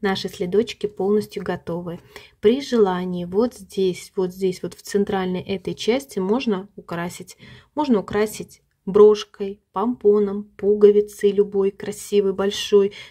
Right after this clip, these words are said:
То есть здесь уже на ваше усмотрение. Давайте сейчас для наглядности приложу сюда несколько вариантов. Вот у меня есть такой маленький помпон из кролика.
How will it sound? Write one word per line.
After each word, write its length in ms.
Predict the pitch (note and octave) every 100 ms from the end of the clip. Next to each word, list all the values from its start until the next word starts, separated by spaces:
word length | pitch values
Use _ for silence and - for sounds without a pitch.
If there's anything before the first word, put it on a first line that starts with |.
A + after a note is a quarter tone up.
| _
То 100 | F#3+
есть 100 | F#3
здесь 260 | A3+ B3
уже 160 | G#3 G3
на 140 | F3+
ваше 300 | F3+ A3 -
усмотрение. 840 | - - G3+ F#3 F#3+ F3+ F3+ F3+ F#3+ _ _ _
Давайте 300 | C#4 D4+ G#3+
сейчас 340 | G#3 - G3 F#3
для 180 | G3
наглядности 600 | F#3+ F#3 G3+ C4 A#3+ - G#3
приложу 480 | G3+ F#3+ F#3 F#3
сюда 240 | B3+ F#3+ F#3+
несколько 540 | F#3+ F#3 - F#3 F#3+
вариантов. 580 | F#3+ F#3 F3 F3 G3 B3 -
Вот 260 | F#3+ -
у 60 | G3
меня 180 | F#3 F#3
есть 140 | F#3
такой 260 | - - G3
маленький 440 | F#3 F#3 F#3 G3
помпон 560 | - G3+ F#3+ - F#3 F3+
из 280 | G#3+ G#3 -
кролика. 760 | - F3+ F3 F3 - G#3+